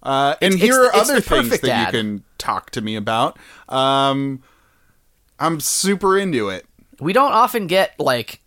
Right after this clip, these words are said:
Speaker 2: interesting good ads.
Speaker 1: Yeah, it's interesting
Speaker 2: <laughs>
Speaker 1: and it's good.
Speaker 2: Yeah.
Speaker 1: Those two things going together.
Speaker 2: Coming back strong.
Speaker 1: Um,
Speaker 2: I don't know how people are dating during covid, but,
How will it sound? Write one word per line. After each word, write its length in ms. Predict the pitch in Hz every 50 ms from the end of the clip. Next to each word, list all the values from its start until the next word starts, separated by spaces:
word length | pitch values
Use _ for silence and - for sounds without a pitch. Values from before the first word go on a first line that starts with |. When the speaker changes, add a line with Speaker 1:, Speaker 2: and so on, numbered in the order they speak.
| _ -
Speaker 2:
interesting 640 | 147 156 - - 160 - - - 139 127 123 110 107
good 280 | 117 113 113 110 98
ads. 400 | 78 90 92 95 110 147 - 226
Speaker 1:
Yeah, 320 | 254 269 240 180 143 110 -
it's 180 | - 151 - -
interesting 600 | 170 170 196 - - - - - 196 175 190 208 214 - _ _ -
Speaker 2:
<laughs> 240 | - - - - -
Speaker 1:
and 180 | 151 160 160
it's 180 | 156 127 - -
good. 460 | 123 - 156 165 147 92 82 85 - - - - -
Speaker 2:
Yeah. 260 | 143 123 113 101 - - - _ _ _
Speaker 1:
Those 300 | - 160 165 170 160 -
two 220 | - - 196 175 156
things 440 | 165 180 180 151 117 87 - - -
going 300 | - 139 135 147 147 143
together. 440 | 143 135 156 160 151 123 92 - _ - - -
Speaker 2:
Coming 260 | - 160 165 180 185
back 220 | 190 196 196 196 -
strong. 480 | - - 170 156 135 117 110 107 107 160
Speaker 1:
Um, 500 | 160 160 156 156 151 151 151 151 151 -
Speaker 2:
I 60 | - 165
don't 100 | 185 202
know 60 | 190
how 80 | 202
people 280 | 190 - 196 175 185 170
are 60 | 151
dating 340 | 135 160 143 143 135 127 117
during 220 | 120 110 107 104
covid, 380 | 98 113 117 117 104 101 101 101
but, 180 | 101 101 -